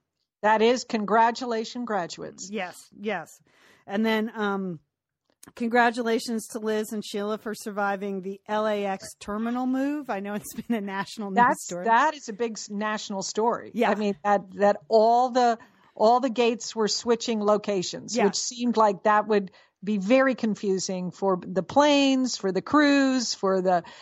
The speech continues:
Speaker 1: you know, the gate agents, and certainly for the passengers.
Speaker 2: Yes.
Speaker 1: How, how is it going out there,
Speaker 2: Well,
Speaker 1: Leanne?
Speaker 2: I,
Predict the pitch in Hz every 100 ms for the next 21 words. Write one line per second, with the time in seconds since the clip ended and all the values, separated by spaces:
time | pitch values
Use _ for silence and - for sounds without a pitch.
0 | - - 220 190 185 190 254 269 294 269
1 | 269 226 262 233 208 208 - - 311 285
2 | 233 233 226 220 208 185 185 175 - 175
3 | - 214 208 196 233 208 294 320 302 269
4 | 240 190 175 - 175 285 262 254 262 262
5 | 269